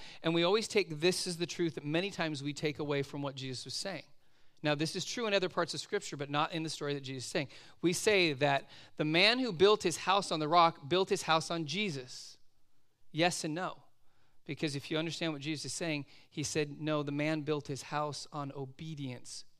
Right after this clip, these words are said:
to me." That's the rock. Jesus is the rock, but obedience to him is the rock that Jesus is talking about in Luke chapter six. And that's why he says,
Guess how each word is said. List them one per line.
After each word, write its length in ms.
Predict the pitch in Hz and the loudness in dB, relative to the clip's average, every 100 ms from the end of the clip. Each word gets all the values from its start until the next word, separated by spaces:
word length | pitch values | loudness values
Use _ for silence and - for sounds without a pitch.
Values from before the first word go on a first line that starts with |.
| - | -16
to 180 | - 151 | -14 -10
me." 360 | 131 117 110 - - - - | -10 -12 -14 -20 -20 -18 -12
That's 240 | 160 196 - | -8 -8 -8
the 120 | 165 | -10
rock. 380 | 143 120 - - - - - - - | -6 -6 -8 -20 -20 -20 -20 -20 -12
Jesus 380 | - 277 277 208 | 2 2 2 0
is 220 | 214 214 | 2 2
the 100 | 160 | 0
rock, 340 | 147 170 127 - - - | 4 4 4 -6 -14 2
but 100 | 185 | 4
obedience 480 | 165 185 254 233 - | 4 4 2 0 -2
to 80 | |
him 80 | 165 | -2
is 80 | 151 | -2
the 100 | 156 | 2
rock 200 | 160 156 | 2 2
that 80 | 151 | 0
Jesus 180 | 151 139 | -6 -4
is 20 | |
talking 220 | 151 160 | -2 0
about 160 | 143 139 | 0 -4
in 60 | |
Luke 120 | 139 135 | -6 -6
chapter 300 | 143 131 123 | -6 -6 -8
six. 480 | - 175 - - - - - - - - | -4 -4 -6 -20 -20 -20 -20 -20 -18 -4
And 100 | 165 | 2
that's 180 | 185 208 | 2 4
why 140 | 196 | 4
he 100 | 185 | 4
says, 320 | - 208 170 | 2 2 2